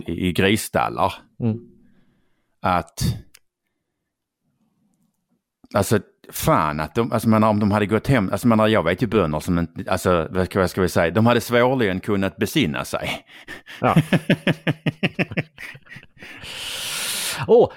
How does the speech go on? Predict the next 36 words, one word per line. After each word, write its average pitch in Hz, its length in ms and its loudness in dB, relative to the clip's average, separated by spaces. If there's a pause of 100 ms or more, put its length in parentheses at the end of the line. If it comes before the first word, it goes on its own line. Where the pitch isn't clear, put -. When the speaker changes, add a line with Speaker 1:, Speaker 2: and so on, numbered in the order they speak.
Speaker 2:
det 147 80 4
där 160 60 6
fick 170 180 0
mig 147 120 2
att 139 100 2
tänka 131 300 0
på, 131 220 0
jag 135 160 2
blev 151 220 4
ju 156 140 4
anklagad 135 920 2
för 127 120 -2
att 123 140 0
starta 127 380 0
den 123 100 2
väpnade 123 600 2
revolutionen 123 760 4
en 92 100 -2
gång. - 280 -2 (520)
Speaker 1:
Okej. 104 400 -2 (220)
Speaker 2:
Ja, 123 240 2 (200)
eh, 117 540 4
det 113 60 -4
var 131 100 4
på 117 140 -2
den 117 220 4
tiden 110 480 2
då 104 220 0
jag 101 380 2
bloggade 113 480 2
för 107 280 2
en 104 540 2 (280)
affärstidning 107 880 2
som 104 180 -4
har 107 220 2
med 104 340 2